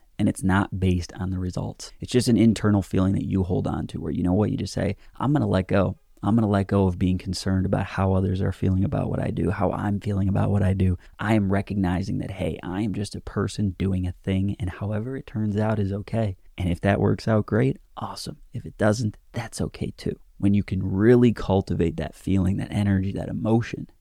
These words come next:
you reach this deeper level of confidence where you're able to say, "I'm gonna be okay regardless of what happens here. I'm gonna be okay.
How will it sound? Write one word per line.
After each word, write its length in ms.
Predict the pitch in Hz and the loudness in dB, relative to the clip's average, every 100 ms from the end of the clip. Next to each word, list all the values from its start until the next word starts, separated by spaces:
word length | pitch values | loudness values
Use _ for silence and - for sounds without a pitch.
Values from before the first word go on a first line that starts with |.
| - | -4
you 140 | 104 | 0
reach 300 | 104 123 - | 4 2 2
this 180 | 110 95 | -2 0
deeper 320 | 104 104 92 | 0 0 2
level 280 | 95 98 98 | 0 0 -2
of 100 | 95 | -4
confidence 680 | - 95 - - - - - - | -4 -4 -4 -6 -10 -12 -20 -8
where 120 | - | -2
you're 120 | 107 | 0
able 200 | 101 92 | 2 0
to 160 | - 95 | -4 -6
say, 280 | - 82 - - - | -4 -4 -6 -10 -6
"I'm 160 | 104 | 2
gonna 140 | 107 98 | 2 4
be 180 | 90 90 | 2 -2
okay 460 | - 90 76 - - - | -2 -4 -4 -6 -18 -10
regardless 540 | - - 78 80 - | -8 -4 -4 -4 -6
of 80 | - | -8
what 100 | - | -8
happens 380 | - - - - | -8 -10 -12 -10
here. 220 | - - - - | -12 -12 -20 -8
I'm 180 | - - | -4 -2
gonna 120 | - | -4
be 180 | - - | -4 -6
okay. 360 | - - - | -6 -6 -6